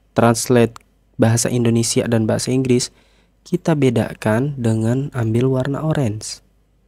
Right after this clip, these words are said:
Ya. Warna orange bebas, mau orange apa juga ya. Sama lah.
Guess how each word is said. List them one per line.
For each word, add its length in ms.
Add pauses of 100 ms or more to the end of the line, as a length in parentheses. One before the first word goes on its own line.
(960)
Ya. 240 (1040)
Warna 320
orange 720
bebas, 400
mau 240
orange 240
apa 400
juga 240
ya. 320 (960)
Sama 400
lah. 240